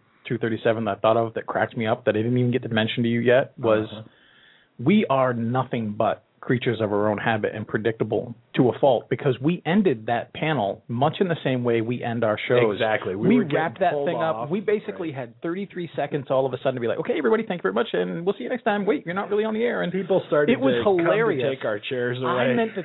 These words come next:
Speaker 1: tell you that, and I
Speaker 2: <laughs>
Speaker 1: thought, you know, we really end a show just
Speaker 2: Yeah.
Speaker 1: like it is, live or
Speaker 2: And
Speaker 1: recording.
Speaker 2: that's it.
Speaker 1: That's it. Bye.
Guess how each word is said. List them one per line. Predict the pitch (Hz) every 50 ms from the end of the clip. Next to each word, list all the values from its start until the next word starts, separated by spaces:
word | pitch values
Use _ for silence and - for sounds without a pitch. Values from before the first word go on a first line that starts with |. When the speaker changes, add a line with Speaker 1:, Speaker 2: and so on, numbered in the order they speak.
| - -
Speaker 1:
tell | 185 220 247
you | 254 233
that, | - -
and | 214 190 160 156
I | 156
Speaker 2:
<laughs> | - -
Speaker 1:
thought, | 180 151 139 - -
you | 165 170
know, | 180 175 170 151 - - 170 147
we | 147 196 226 254
really | 233 190 214 226 214 214 196 180
end | 202 202 190 165
a | 151 - -
show | 196 196 180 151 135
just | 123 110 147 151 - -
Speaker 2:
Yeah. | - 165
Speaker 1:
like | 156 156 151 -
it | 160 156
is, | 160 156 147 131 -
live | 131 123 127 139 143 147 156
or | 165 - 143 139 139
Speaker 2:
And | 135 135
Speaker 1:
recording. | 139 - - - - 147 139 139 139 135
Speaker 2:
that's | 127 226 -
it. | - - _
Speaker 1:
That's | - - 147 - -
it. | - 233 220 - -
Bye. | - - - - - 285